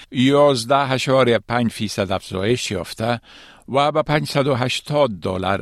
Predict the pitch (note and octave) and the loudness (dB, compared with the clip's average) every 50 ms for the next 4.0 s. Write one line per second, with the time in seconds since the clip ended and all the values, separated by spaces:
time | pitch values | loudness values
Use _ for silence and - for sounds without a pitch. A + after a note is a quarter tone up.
0 | - - F#2+ G2 G#2+ F#2+ - - - - F2 F2 E2 D#2 D2+ D2+ - - - _ | -4 -8 -4 -2 -2 -2 -2 -4 -8 -8 -8 -8 -8 -8 -8 -8 -8 -8 -8 _
1 | _ _ _ _ _ _ _ _ - - C3 D#3 E3 F3 F3 - - E3+ D#3 D#3 | _ _ _ _ _ _ _ _ -8 -2 -2 2 2 2 0 0 -2 0 0 2
2 | C3+ C#3+ C#3+ C3+ C3 A#2+ A2+ G#2 G2 G2+ G2 F2+ G2 A2 B2 C#3+ D3 C#3+ - - | 2 2 2 2 4 4 2 2 0 -2 -4 -2 -2 -2 0 0 -2 -2 -4 -10
3 | - - D#3 D3+ D3+ D3+ C#3+ A#2 G2+ C3 C3 B2+ B2+ C3 B2+ G#2+ F#2+ A2+ A2+ G#2 | -8 -4 -4 -2 -2 -2 -4 -2 0 2 4 4 4 4 2 2 2 -2 -2 0